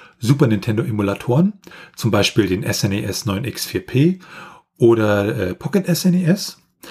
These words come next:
Leider gibt es die Pandora nur noch, ähm, auf eBay. Es wurden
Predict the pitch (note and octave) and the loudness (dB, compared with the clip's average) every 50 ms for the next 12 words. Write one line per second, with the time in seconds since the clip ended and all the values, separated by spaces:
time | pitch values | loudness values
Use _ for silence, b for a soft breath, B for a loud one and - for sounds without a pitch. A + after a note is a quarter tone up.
0 | B B B B B - E3+ F#2 F#2+ C3+ F#3 F3+ F#3 F3 D#3+ C3+ - D3 - - | B B B B B -6 -4 -2 0 2 2 4 4 2 2 2 0 -4 -2 0
1 | D#3+ C3+ C3+ - - C3+ C3+ C3+ - B2 A2+ G#2+ F#2+ A2+ A2+ C3 C3+ C3 C#3+ C#3+ | -2 -2 -2 0 0 0 0 0 -2 -4 -4 0 2 2 2 2 2 0 -2 -2
2 | C#3+ C#3+ C#3 C3+ C3+ - _ A#2 A2 A2+ A#2 A#2 A#2 A2+ A2+ A2 A2 G#2+ - - | -2 -2 -2 -4 -6 -8 _ -6 -2 0 0 2 2 2 2 2 2 0 -2 -6
3 | - - _ _ _ _ _ _ - A2 G#2 G2+ F#2+ F#2+ F#2+ F#2+ G2 G#2 - - | -14 -20 _ _ _ _ _ _ -4 -2 -2 -2 -2 -4 -6 -8 -10 -10 -12 -12
4 | - - G2 F2+ F#2+ G2 - - - - _ - D3 D3 G3+ G#3 A3 A3 D#3+ - | -8 -6 -6 -4 -6 -8 -12 -16 -20 -6 _ 0 2 2 4 2 2 2 0 -4
5 | - - B2 A#2+ A#2 C3 - | 0 2 2 2 2 0 -6